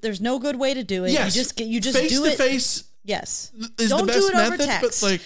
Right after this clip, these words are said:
Speaker 1: That's the only, if you're a coach, if you're a coach, you just don't do the breakup over text. If you're a person, you don't do the breakup over text, whatever it is.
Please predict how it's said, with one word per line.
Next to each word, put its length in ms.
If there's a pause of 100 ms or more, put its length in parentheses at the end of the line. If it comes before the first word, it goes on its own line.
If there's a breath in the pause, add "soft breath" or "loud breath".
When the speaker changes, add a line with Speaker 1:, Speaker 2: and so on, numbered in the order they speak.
(100)
Speaker 1:
That's 220
the 140
only, 220
if 100
you're 200
a 40
coach, 600 (300 soft breath)
if 100
you're 120
a 40
coach, 520
you 180
just 200
don't 240
do 160
the 80
breakup 300
over 220
text. 360
If 120
you're 120
a 40
person, 320
you 100
don't 180
do 120
the 80
breakup 320
over 180
text, 320
whatever 280
it 100
is. 240